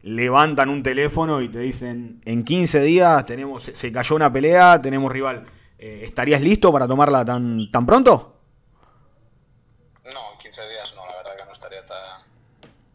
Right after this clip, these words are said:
Speaker 2: Necesitaría menos, mínimo,
Speaker 1: Hmm.
Speaker 2: pues, seis semanas, cinco,
Speaker 1: Está
Speaker 2: cinco
Speaker 1: bien.
Speaker 2: semanas, cinco, yo creo que cinco la puedo coger.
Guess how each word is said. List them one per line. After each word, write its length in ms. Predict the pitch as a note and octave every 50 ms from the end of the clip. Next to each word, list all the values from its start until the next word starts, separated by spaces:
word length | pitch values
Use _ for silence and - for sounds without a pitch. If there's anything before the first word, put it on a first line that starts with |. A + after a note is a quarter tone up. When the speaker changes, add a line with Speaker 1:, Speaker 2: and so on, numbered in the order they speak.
| _ _ _ _ _
Speaker 2:
Necesitaría 380 | G#2+ G#2+ - G#2+ G2+ G#2+ A2 A2+
menos, 340 | A2+ A2+ A2+ A2 A2 A2+
mínimo, 760 | A#2+ B2 B2 A#2+ A#2+ A#2+ A#2+ A#2+ A#2+ A#2+ A#2+ A#2 A#2 A2+ - -
Speaker 1:
Hmm. 140 | - A#2 A2
Speaker 2:
pues, 520 | G2+ G#2 G#2 G#2 - - - - - - -
seis 160 | - B2 A2
semanas, 580 | - G#2+ G2 G#2 G#2 G#2 - - - - - _
cinco, 320 | _ C3 C3+ C3 - A2+ -
Speaker 1:
Está 120 | - A2+
Speaker 2:
cinco 60 | A#2
Speaker 1:
bien. 240 | A#2+ B2 B2 A#2+ G#2+
Speaker 2:
semanas, 280 | F#2+ G2+ - - - -
cinco, 340 | - D#2 D#2 - - C#2+ C#2+
yo 60 | C#2+ C#2+
creo 120 | C#2 - -
que 60 | -
cinco 160 | _ _ C#3
la 120 | C3 -
puedo 120 | - B2+ -
coger. 300 | - - - - -